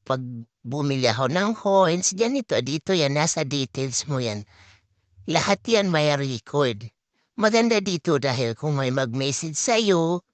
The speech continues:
may bayad. Kung mag-message ka sa kanila, may bayad. Ganon. Walang lugi.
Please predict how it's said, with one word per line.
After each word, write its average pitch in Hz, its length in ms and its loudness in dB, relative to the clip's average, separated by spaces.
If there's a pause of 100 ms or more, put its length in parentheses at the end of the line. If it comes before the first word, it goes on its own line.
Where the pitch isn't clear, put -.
(600)
may 139 160 0
bayad. 127 480 2
Kung 180 240 0
mag-message 165 720 -2
ka 180 160 0
sa 160 240 -2
kanila, 190 400 0
may 123 160 2
bayad. 113 640 -2
Ganon. 113 320 -6 (880)
Walang 247 480 2
lugi. 156 560 -2